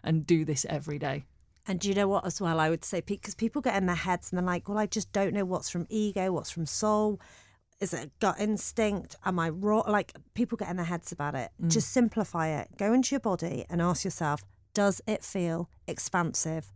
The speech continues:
Speaker 2: or constrictive?" And we know.
Speaker 1: Mm.
Speaker 2: Put an opportunity with it. Your, your mind and your ego might say, "God,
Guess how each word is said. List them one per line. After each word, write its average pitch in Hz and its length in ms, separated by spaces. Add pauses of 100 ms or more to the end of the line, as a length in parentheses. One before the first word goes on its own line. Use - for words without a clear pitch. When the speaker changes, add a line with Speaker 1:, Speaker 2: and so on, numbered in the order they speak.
Speaker 2:
or 175 80
constrictive?" - 840
And 202 140
we 247 100
know. 170 340
Speaker 1:
Mm. 170 260 (420)
Speaker 2:
Put - 160
an 247 80
opportunity 240 640
with 196 180
it. 196 220 (280)
Your, 233 300
your 233 240
mind 262 400
and 240 140
your 214 160
ego 233 340
might 190 220
say, 180 160
"God, - 180